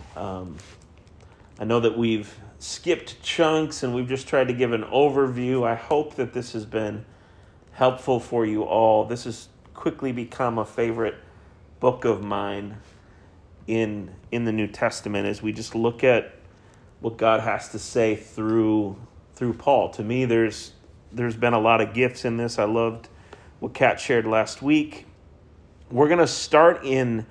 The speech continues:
chapter five, verse one. Today, this week, and next, we'll do chapter five. Uh, and then Kat will be leading us in, in chapter six on Palm Sunday. Uh, but I wanna start right in verse one.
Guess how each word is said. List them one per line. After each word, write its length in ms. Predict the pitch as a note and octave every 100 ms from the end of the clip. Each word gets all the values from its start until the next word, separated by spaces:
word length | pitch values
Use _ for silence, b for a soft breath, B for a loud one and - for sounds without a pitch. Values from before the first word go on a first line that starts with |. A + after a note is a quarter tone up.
| b b b -
chapter 340 | E3+ D#3+ E3
five, 480 | - C#3+ C3+ B2+ A2
verse 320 | C#3 D#3 -
one. 640 | C3+ C3 C3+ C#3 C#3 C#3+ b b b b b - -
Today, 380 | - A#2 E3 F3+
this 260 | D#3 E3 E3
week, 180 | D#3
and 160 | D3 C#3+
next, 320 | F3 F3 -
we'll 120 | C#3
do 200 | C3 C#3
chapter 400 | C3 C#3 C3 A#2+
five. 640 | - - D#3 C#3+ C#3+ C#3 - - - B B B B B - -
Uh, 380 | A2+ G#2+ F#2+ F2+ - -
and 180 | A#2 A#2+
then 240 | B2 A#2+
Kat 280 | A#2 C#3+ -
will 120 | C3
be 220 | A#2 A#2+ A2 - - - - - - - - -
leading 360 | A#2 C3 B2
us 220 | A#2+ A#2 B2
in, 220 | G#2+ G#2
in 160 | - G#2+
chapter 420 | - B2 - G2+
six 760 | - - D#3 B2 - - - - - -
on 220 | G#2+ G2+
Palm 320 | - A#2+ A2
Sunday. 640 | G#2 - A2 G#2 G2 F#2 F#2 b b b b b -
Uh, 160 | G2
but 140 | G2+ C3
I 40 |
wanna 220 | F3+ D#3
start 400 | B2 - E3 D#3
right 260 | C3+ E3 G3
in 140 | D3+
verse 340 | B2 C#3+ C3 B2+
one. 560 | A#2 A#2+ B2+ D#3 A#3